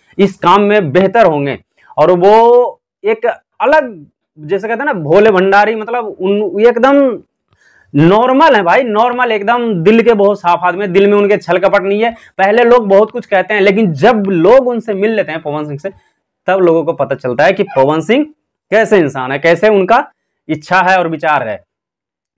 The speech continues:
तो ये था आज का वीडियो कि भोजपुरी के पावर स्टार पवन सिंह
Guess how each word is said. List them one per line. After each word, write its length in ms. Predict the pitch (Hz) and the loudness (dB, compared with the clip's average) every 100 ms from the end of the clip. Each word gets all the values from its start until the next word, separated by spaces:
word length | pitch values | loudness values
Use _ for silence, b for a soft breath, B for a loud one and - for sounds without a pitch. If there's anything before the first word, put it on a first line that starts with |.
| - | -2
तो 60 | |
ये 160 | 170 208 | 0 2
था 140 | 196 | 2
आज 200 | 196 196 | 0 0
का 120 | 185 | -2
वीडियो 380 | 185 208 233 226 254 B B | -2 -2 0 -2 -2 B B
कि 80 | 151 | -4
भोजपुरी 380 | 156 143 170 | -4 -2 -2
के 80 | 175 | 0
पावर 360 | 180 160 170 170 | 0 2 2 0
स्टार 300 | 151 170 165 | 0 -4 -2
पवन 240 | 156 175 185 | -4 -4 -4
सिंह 240 | 185 214 | -6 -10